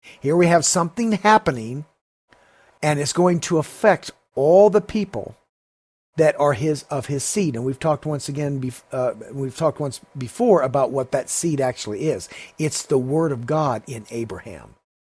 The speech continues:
not the physical seed, because the physical seed of Abraham is going to produce many of the eternal enemies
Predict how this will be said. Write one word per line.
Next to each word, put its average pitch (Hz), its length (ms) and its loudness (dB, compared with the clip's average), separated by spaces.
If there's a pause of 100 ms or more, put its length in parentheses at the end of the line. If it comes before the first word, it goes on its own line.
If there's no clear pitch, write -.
(340)
not 135 260 -4
the 156 80 -4
physical 139 360 -6
seed, 123 300 -6
because 120 320 -8
the 123 80 -8
physical 202 480 -6
seed 135 200 -4
of 120 80 -6
Abraham 135 440 -2
is 120 100 -8
going 139 200 -6
to 127 60 -8
produce 156 280 0
many 165 280 0
of 143 120 0
the 147 180 -4
eternal 170 460 -2
enemies 220 720 0